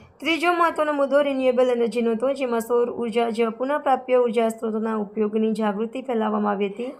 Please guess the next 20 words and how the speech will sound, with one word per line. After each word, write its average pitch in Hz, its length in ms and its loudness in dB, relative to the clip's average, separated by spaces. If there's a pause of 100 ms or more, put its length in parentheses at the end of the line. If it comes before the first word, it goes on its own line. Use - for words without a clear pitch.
(120)
અને 240 180 4
તે 240 140 2
વીજ 269 260 -2
વપરાશમાં 311 560 0
પારદર્શિતા 226 540 2
અને 226 120 -2
કાર્યક્ષમતા 247 760 2 (300)
લાવતા 269 560 6
સ્માર્ટ 254 360 -2
મીટર 247 360 2
અવેરનેસ 226 320 0
હેઠળ 233 240 -2
તેના 220 240 -2
લાભો 226 360 0
વિશે 262 220 -6
લોકોને 226 340 0
માહિતગાર 208 440 0
કરવામાં 202 300 -2
આવ્યા 196 120 -2
હતા. 202 200 -4